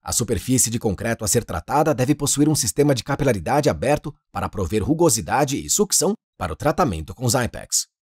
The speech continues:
Nos perfis de ranhuras de superfície, recomenda-se um perfil de superfície para concreto ou C S P igual a três, de acordo com as diretrizes do International Concrete Repair Institute.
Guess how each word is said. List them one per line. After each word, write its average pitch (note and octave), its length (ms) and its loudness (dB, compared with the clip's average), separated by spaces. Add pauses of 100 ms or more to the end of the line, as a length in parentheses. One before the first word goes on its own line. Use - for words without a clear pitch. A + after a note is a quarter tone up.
(240)
Nos D#3 160 2
perfis F#3+ 400 4
de D#3 120 4
ranhuras C#3 420 6
de B2 80 2
superfície, F3 560 2
recomenda-se A2 540 0
um A#2 40 0
perfil A2+ 320 -2
de A2+ 80 0
superfície A2 540 0
para B2+ 180 -4
concreto G#2+ 520 0
ou D#2 140 -6
C - 160 2
S F3 180 4
P C#3 280 2 (140)
igual G#2 300 -2
a B2+ 60 0
três, - 440 0 (180)
de - 120 -6
acordo A2+ 340 2
com A#2 100 -10
as G2+ 140 -2
diretrizes C#3+ 600 4
do G#2 180 -2
International C#3+ 500 2
Concrete D3+ 500 2
Repair F#2+ 380 -4
Institute. - 520 -8